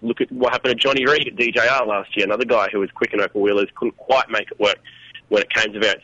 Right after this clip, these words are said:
supercars. So, uh, and off the back of Scott's year last year, obviously he had some pretty tough results, had a sixth at Bathurst, which is nice, um, and that until this weekend was his best ever result within V eight. Um, but he was just driving under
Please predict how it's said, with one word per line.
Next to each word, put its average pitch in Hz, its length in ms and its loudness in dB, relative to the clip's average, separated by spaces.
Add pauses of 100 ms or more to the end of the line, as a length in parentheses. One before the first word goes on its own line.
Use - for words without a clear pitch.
supercars. 104 500 0 (120)
So, 113 160 2 (440)
uh, 107 380 4
and 127 100 4
off 151 100 0
the 139 80 -8
back 143 220 -2
of 113 120 -6 (420)
Scott's - 220 0
year 127 140 0
last 127 440 2
year, 107 200 2 (760)
obviously 127 380 0
he 110 80 -2
had 123 140 0
some 110 100 -10
pretty 120 240 -2
tough 120 180 2
results, 110 340 0
had 120 100 -2
a 101 120 -10
sixth - 200 -2
at - 100 -4
Bathurst, - 360 0
which - 160 -6
is - 80 -12
nice, 95 220 0 (580)
um, 95 240 2
and 98 120 0
that 110 160 2
until 104 280 -2
this 98 160 2
weekend 104 300 0
was 95 120 0
his 92 100 -8
best 90 200 0 (100)
ever 107 160 0
result 92 300 0
within 101 300 -2
V 95 140 2
eight. 104 220 0 (540)
Um, 101 360 2
but 127 240 0
he 156 120 2
was 175 200 4
just - 160 -6
driving 147 340 0
under 117 140 0